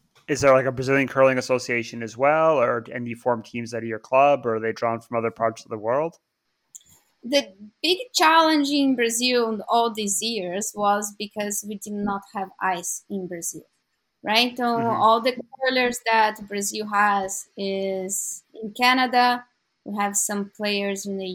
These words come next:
Speaker 2: U S A, have some players in Switzerland. That's what I know so far. And it's hard when you don't have lots of people curling, right? If you have lots of ice and lots of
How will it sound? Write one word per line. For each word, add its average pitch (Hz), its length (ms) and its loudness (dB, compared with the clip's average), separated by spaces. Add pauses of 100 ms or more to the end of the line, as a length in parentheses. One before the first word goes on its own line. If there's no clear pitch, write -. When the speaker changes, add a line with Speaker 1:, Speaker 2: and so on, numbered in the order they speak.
(120)
Speaker 2:
U 180 80 -10
S - 240 -4
A, 240 360 0
have 214 200 -6
some 196 420 -6
players 196 600 -4
in 190 600 -6
Switzerland. 208 760 -6 (580)
That's - 920 -4
what 202 260 -6
I 196 80 -8
know 180 160 -8
so 170 240 -10
far. - 480 -10 (1120)
And 208 540 0
it's 254 300 -2
hard 277 500 4
when 254 560 0
you 226 160 -2
don't 220 480 0
have 202 480 2 (600)
lots 233 540 6
of 214 300 -2
people 185 400 -6
curling, 151 400 -14
right? 254 280 -4 (120)
If 220 200 -8
you 254 140 -4
have 226 220 -2
lots 220 440 2
of 254 160 -6
ice 220 380 -4
and 202 140 -8
lots 220 280 -4
of 247 160 -18